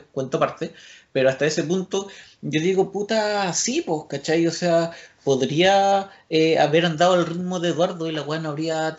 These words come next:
habría quedado probablemente en nada, y eso es algo que ocurre muchas veces, ¿cachai? Que tú tenés un proyecto, eh, y que por querer incluir a otro, que, que es tu amigo, que es lo que sea, eh,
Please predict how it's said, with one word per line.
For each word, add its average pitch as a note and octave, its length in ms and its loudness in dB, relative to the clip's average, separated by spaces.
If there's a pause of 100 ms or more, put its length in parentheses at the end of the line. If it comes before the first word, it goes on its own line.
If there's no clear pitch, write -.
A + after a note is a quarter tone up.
habría D3 260 2
quedado E3 220 0
probablemente E3+ 460 -2
en A#2+ 100 -4
nada, D#3 320 -2
y C#3 100 -8
eso D3 160 -10
es E3 60 -6
algo E3+ 220 -4
que - 80 -10
ocurre D#3+ 260 -6
muchas E3 300 -2
veces, E3+ 260 -4
¿cachai? B2+ 320 -4
Que C3+ 120 -4
tú C3+ 120 -4
tenés D3 180 -2
un D3+ 140 -2
proyecto, D#3 720 0 (280)
eh, B2 440 2
y C3 120 -8
que C3+ 100 -2
por C3 160 -6
querer C#3 240 0
incluir D3+ 340 -2
a D#3 80 4
otro, D#3+ 480 0
que, B2+ 220 -4
que C#3 80 -6
es - 60 -6
tu C3+ 80 -2
amigo, C#3+ 420 -2
que C3+ 80 -2
es C3+ 80 -2
lo C3+ 120 0
que C3 80 -4
sea, D3+ 520 0
eh, B2+ 340 0